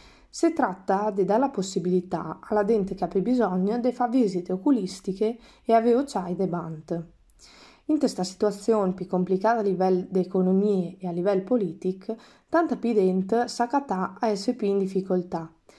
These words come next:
e per difendere il diritto alla salute e a decidere di mettere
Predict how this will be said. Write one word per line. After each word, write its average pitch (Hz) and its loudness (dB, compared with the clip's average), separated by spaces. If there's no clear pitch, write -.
e 202 -2
per 196 2
difendere 185 2
il 185 0
diritto 190 0
alla 170 -10
salute 214 0
e 277 -2
a 247 4
decidere 190 2
di 254 2
mettere 233 0